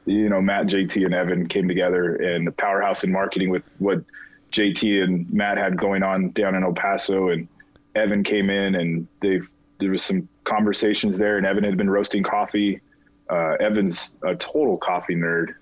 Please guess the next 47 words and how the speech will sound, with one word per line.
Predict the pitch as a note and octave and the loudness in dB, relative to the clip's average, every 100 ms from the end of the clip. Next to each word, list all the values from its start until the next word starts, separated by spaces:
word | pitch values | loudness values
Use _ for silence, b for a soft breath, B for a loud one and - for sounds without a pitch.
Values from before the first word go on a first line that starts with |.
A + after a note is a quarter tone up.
| _ - | _ -6
Um, | F2 E2 D#2 D#2 D2+ - | -2 0 -2 -4 -8 -8
a | G2+ | -2
lot | F#2+ | 0
of | F2 | 0
people, | G2+ F2+ F#2 | -2 0 0
I, | F2 F2 | 0 0
I, | G2 G2 | -2 0
I | G2 | 0
think, | A2+ F#2+ | 0 2
write | G2 G2 | 2 2
him | F#2+ | 2
off | G#2 - | 0 0
as | G2+ | -2
being | G2 G#2 | 0 0
a | G2 | 0
coffee | - - G#2+ | 0 0 0
nerd, | A2 A2+ B B B - | 2 0 B B B -2
but | G#2 F#2+ | -2 0
he | G2+ G#2+ F#2 - | 0 0 0 0
is | G#2+ G2 | 0 2
one | G#2 G2 | 0 0
hundred | G2+ F#2+ | 0 0
percent | F#2+ F#2 F#2+ F#2 | -2 -2 0 0
into | F2+ | 0
the | F2 | 0
coffee. | F#2 F2+ A2+ F#2+ | -2 -2 0 0
And | E2 - _ _ _ _ _ - | -2 -8 _ _ _ _ _ -2
yeah, | G#2 C3+ G#2 - A2 | 0 2 0 -4 -4
just | G#2+ G2+ - - | -4 -4 -8 -8
over | C#2+ A2 B2 | -4 -2 0
the | A2+ | 2
last | A#2 - | 0 0
few | A2 G#2+ | 0 0
years, | B2 F#2 | 2 -2
it's | - | -4
been, | F#2+ F2 F2 - | -2 -2 -4 -10
it's | - - | -20 -6
been | A#2+ | -2
a | A2 | 0
wild | F2+ G2+ F#2+ E2 | 0 0 0 0
ride | G2 G2+ F2 | 0 0 2
watching | F#2+ F#2+ G2 F#2 | 0 0 -2 0
everything | F2+ F2 F#2+ F2+ E2+ - | 0 0 0 0 -4 -6
kind | - G2+ | -6 -2
of | F#2 | -2
from | - F#2+ | -2 -2
the, | E2+ D#2+ | 0 -2